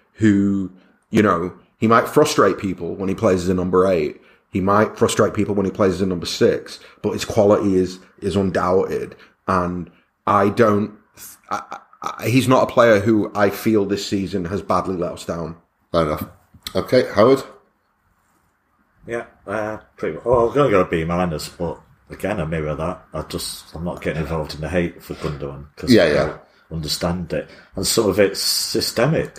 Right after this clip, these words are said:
Speaker 3: you know, some of it's Pep maybe didn't set the team up, and it's not Gundogan's fault if he's in a position. He's hardly the only player who's been put on a pitch this season that struggled with the role that he's been asked to do.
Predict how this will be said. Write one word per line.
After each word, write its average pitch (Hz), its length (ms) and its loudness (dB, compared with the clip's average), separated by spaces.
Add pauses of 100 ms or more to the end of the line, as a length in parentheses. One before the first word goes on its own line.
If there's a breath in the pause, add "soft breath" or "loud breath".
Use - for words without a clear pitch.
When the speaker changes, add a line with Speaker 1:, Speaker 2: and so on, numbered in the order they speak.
Speaker 3:
you 127 60 0
know, 82 220 -4
some 120 200 0
of 80 140 -4
it's - 500 -6 (640 soft breath)
Pep - 300 -2 (120)
maybe 92 240 2
didn't 87 200 0
set - 180 2
the - 80 -6
team 101 340 0
up, 76 160 -6 (520)
and 90 120 -2
it's - 200 -6
not - 180 -8
Gundogan's 78 400 -2
fault 76 320 -2
if - 140 -12
he's 90 240 -2
in 87 120 -2
a 90 60 -2
position. 78 480 -2
He's 80 160 0
hardly 104 380 4
the 85 100 6
only 95 240 4
player 67 300 -2
who's 76 160 -6
been 80 280 -4 (480 loud breath)
put - 140 0
on 76 80 -2
a 73 60 -2
pitch - 320 0
this - 160 -2
season 71 380 0
that 73 100 -4
struggled 76 600 0
with 76 120 -10
the 80 120 2
role 76 260 4
that 78 120 2
he's - 120 -4
been 76 160 -2
asked - 240 -4
to - 60 -6
do. 90 360 0